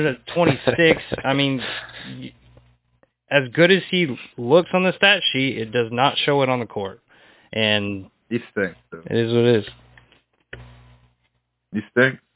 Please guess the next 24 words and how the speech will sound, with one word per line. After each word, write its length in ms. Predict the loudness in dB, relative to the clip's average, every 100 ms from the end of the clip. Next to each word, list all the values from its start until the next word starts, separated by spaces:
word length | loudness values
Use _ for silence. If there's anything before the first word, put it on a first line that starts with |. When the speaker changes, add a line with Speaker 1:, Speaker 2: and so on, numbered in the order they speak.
| _ _ _ _ -20 _ _
Speaker 3:
I 60 | -4
don't 140 | 0 4
know. 220 | 4 2 -6
It's 120 | -8
just 180 | -4 -2 0
a 60 |
weird, 640 | 0 2 4 4 2 -2 -6 _ _ _ _ _ _ _ _ _ _ _ _ _ _ _ -4
weird 280 | 2 2 0
trajectory 840 | -2 2 2 2 -2 0 0 -4 _ -20
with 180 | -6 -6 -4
the 260 | -6 -4 -6
Atlanta 420 | -8 -6 -6 -8
Hawks. 380 | -6 -6 -6 -12
You 100 | -10
thought 440 | 0 2 2 0 -4
when 100 | -4
they 140 | -2
got 240 | 0 -2
Dejounte 400 | 0 -2 -2 -8
Murray, 380 | -2 -2 -2 -4 -4
things 260 | -4 -4 -6
were 120 | -8
gonna 200 | -4 -4
be 480 | -4 -4 -2 -2